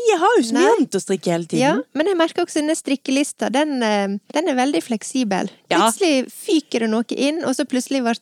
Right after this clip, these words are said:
Speaker 2: det på topp, og så begynner den på det. Helt annet enn hva han egentlig hadde planlagt.
Speaker 1: Ja, det er jeg helt enig i. Og,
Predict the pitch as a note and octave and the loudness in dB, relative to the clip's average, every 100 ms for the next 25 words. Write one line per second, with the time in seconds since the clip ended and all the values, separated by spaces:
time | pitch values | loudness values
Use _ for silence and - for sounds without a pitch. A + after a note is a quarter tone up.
0 | _ C4 A#3 G#3+ - F#3+ - - A#3+ B3+ | _ -4 -4 -4 -2 -4 -4 -6 -4 -2
1 | A#3 B3+ A3 G#3 G#3 G#3+ A#3 C4+ C4+ _ | -2 -2 -2 -4 -4 -2 0 -2 -6 _
2 | _ _ _ - D#4 B3 - G#3+ A3 G#3+ | _ _ _ -4 -2 -2 -6 -4 -4 -4
3 | A3 G#3 - - F#3+ G3+ A3+ A3 F#3+ F#3 | -4 -6 -8 -4 -2 -2 -4 -6 -6 -8
4 | F#3+ F#3 F#3+ F#3+ - - A#3+ B3 D4 G#3 | -8 -6 -6 -8 -16 0 2 4 2 2
5 | F3 F3+ A3+ E3+ - D3+ D#3+ D#3 - G3+ | -4 0 0 0 -2 -2 0 -2 0 2